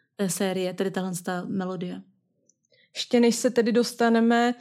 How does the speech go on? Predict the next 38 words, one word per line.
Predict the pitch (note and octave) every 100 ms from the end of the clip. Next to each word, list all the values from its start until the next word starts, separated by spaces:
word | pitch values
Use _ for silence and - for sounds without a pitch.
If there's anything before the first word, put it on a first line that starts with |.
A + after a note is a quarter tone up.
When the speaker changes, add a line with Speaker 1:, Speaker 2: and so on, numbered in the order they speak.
| -
Speaker 2:
ještě | G#3+ -
tu | A3+
mám | C4 C4
takhle | A#3+ C4 B3+
jako | B3 C#4
poznámku, | B3+ A3 A3+ A3+ A3+ A#3
když | G3+ G#3
se | G#3+
bavíme | G#3+ A3 A3+
o |
těch | G#3 B3+
filmech | - A3 A3 G#3+
jako | A3 A3 A#3
celkově, | A3+ A#3 G#3+ G3+ G3+ F#3+ G3 A#3 - _ _ - - - - _ _
tak | - A3+ G#3 G#3
jsem | - A3+
se | A#3
chtěla | - A#3+
zeptat, | A3+ A3+ - A#3 A3+
jestli | A#3 -
máš | A#3 A#3 A#3+
nějakou | A3+ A3+ A3+ A#3+ A#3+
opravdu | B3 A3+ G3 A3+ A3 A#3
divnou | G#3+ A3+ A3+ A#3
scénu | B3 - A#3 A3+ B3
ve | A#3
filmu, | - G#3+ G#3+ A3+
která | B3 A3 A3+
ti | A#3+
tam | B3 C4
neseděla, | B3+ B3+ G#3 A3 A3
nevíš, | A3 A3 A3+
proč | - A#3 -
tam | - B3+ B3
je, | A3 G#3+
nesouvisí | A3 - A#3+ A3+ - B3+ B3
s |
dějem | A3 G3+ G3 G#3+ A#3+